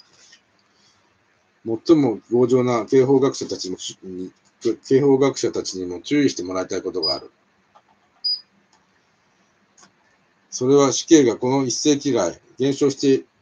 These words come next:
きているということである。私たちが千八百三十二年にいるということ、ユゴがこのように言っていた時から、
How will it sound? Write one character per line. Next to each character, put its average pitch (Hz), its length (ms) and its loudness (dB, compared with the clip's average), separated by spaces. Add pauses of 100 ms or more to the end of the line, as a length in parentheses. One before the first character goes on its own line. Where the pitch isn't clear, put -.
き - 60 -20
て 123 100 -2
い 101 80 0
る 92 80 -6
と 98 100 -6
い 90 40 -2
う - 20 -12
こ 87 100 -10
と 82 80 -12
で 76 100 -4
あ 67 60 -8
る。 - 140 -14 (760)
私 151 260 -2
た 143 60 -2
ち 120 120 -4
が 113 80 -2
千 151 180 0
八 131 220 -4
百 104 200 -6
三 131 220 -4
十 101 160 -8
二 113 120 -4
年 90 260 -6
に 85 320 -14
い 104 80 -6
る 107 60 -12
と 117 80 -2
い 104 360 -2
う 95 40 -10
こ 98 80 -8
と、 98 320 -8
ユ 135 120 -4
ゴ 135 120 4
が 104 120 0
こ 113 140 -8
の 123 60 -2
よ 131 80 0
う - 20 0
に 110 60 -4
言 87 80 -6
っ - 20 -16
て - 120 -10
い 101 60 -6
た 110 140 -2
時 - 240 -8
か - 80 -8
ら、 80 180 -6